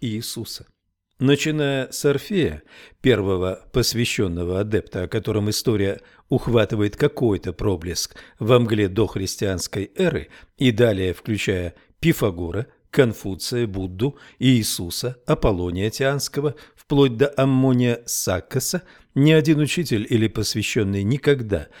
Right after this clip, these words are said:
не писал чего-либо, предназначенного для публичного использования. Каждый по отдельности, и все они неизменно рекомендовали придерживаться молчания и тайны в отношении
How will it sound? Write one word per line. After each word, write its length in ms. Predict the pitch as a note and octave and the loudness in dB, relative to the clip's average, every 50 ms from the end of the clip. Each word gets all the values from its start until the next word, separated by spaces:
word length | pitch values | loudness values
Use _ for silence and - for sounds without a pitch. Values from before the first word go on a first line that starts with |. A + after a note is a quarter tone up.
| - - _ _ | -20 -20 _ _
не 220 | - A#2+ C3+ C#3 B2 | 2 4 6 6 4
писал 440 | - C#3 C3+ B2 - E3+ F3+ F3 D3+ | 4 2 2 2 2 2 2 2 0
чего-либо, 680 | - - A#2+ G#2 G2+ G2+ F#2+ F#2+ F#2 E2 F#2+ F2 - - - _ _ _ | 0 0 2 4 4 4 2 2 0 -2 -4 -4 -6 -10 -20 _ _ _
предназначенного 1040 | - - C#3+ F3 F3 C#3+ C3+ B2+ A2 G2 F2+ G2+ F#2+ F2+ - - F#2+ F2+ F2+ F#2+ F#2 | 2 6 6 6 6 6 4 2 2 2 0 0 -2 -2 -2 -4 -4 -4 -2 -4 -4
для 280 | F2 G#2 C#3+ C3 A2 - - - _ _ _ | 0 2 2 2 2 0 -8 -20 _ _ _
публичного 760 | - D#3 D3+ C3+ C#3 C3+ D3+ D3+ - - - C#3 C3+ C3 C3 | 2 4 4 6 6 4 4 2 2 0 -2 -2 0 0 0
использования. 680 | B2+ - - - B2 A2 F#2+ D#2+ D#2+ D2+ D#2 D2+ D2 - _ _ _ _ _ _ _ _ _ | 0 -2 -4 -4 -4 -4 -4 -4 -8 -10 -12 -12 -14 -16 _ _ _ _ _ _ _ _ _
Каждый 380 | - C#3+ C#3 B2 G#2 G#2 B2 A#2+ | 4 6 6 6 6 4 0 2
по 160 | - C3+ B2 | 2 2 2
отдельности, 600 | A#2+ A#2 A2 C#3 D3 B2 G#2 F#2+ - - - A2 | 2 2 2 0 0 0 0 -2 -2 -4 -4 -2
и 80 | G#2 | -2
все 260 | G2+ - - B2 G#2+ G2+ | 0 0 0 2 2 0
они 280 | G2 G2 G2+ G2+ - - - - - - - | 0 0 -2 -4 -6 -8 -14 -20 -20 -6 0
неизменно 720 | C3+ C3 C3 B2+ A#2+ A#2 G#2+ A2 C3 E3+ F3 E3 D#3 D3+ | 4 6 6 6 6 4 2 2 2 2 2 4 4 2
рекомендовали 760 | C#3+ C#3+ C3 - B2+ B2+ B2 A#2+ A2+ A#2+ A2+ A2 G#2+ G#2 G#2+ | 2 2 0 0 0 2 2 2 2 4 4 4 2 2 0
придерживаться 880 | - - G#2+ G2 G2 G#2+ G2 F2 F2+ G2 F#2+ F#2+ - - - B2 - - - _ _ _ | 0 -2 -4 -2 0 -2 -2 -2 -2 -4 -4 -4 -4 -4 -4 -4 -4 -6 -12 _ _ _
молчания 760 | - D3 F3 E3 C3+ - - - G#3 G3 D3+ - D#2+ F2+ - _ - | 2 4 4 4 2 2 2 2 2 2 2 0 -2 -4 -8 _ -2
и 80 | - D#3+ | -2 -2
тайны 540 | - - - F2 E2+ F2 E2+ E2 E2 - - - _ _ _ | -2 0 -2 -2 -2 -2 -2 -4 -6 -8 -12 -18 _ _ _
в 120 | - A2 | 2 2
отношении 720 | C#3+ C#3+ - B2 A#2+ - - A#2+ G#2 G2 G2 G#2 B2 - | 2 4 4 2 2 2 2 2 2 2 2 2 0 -2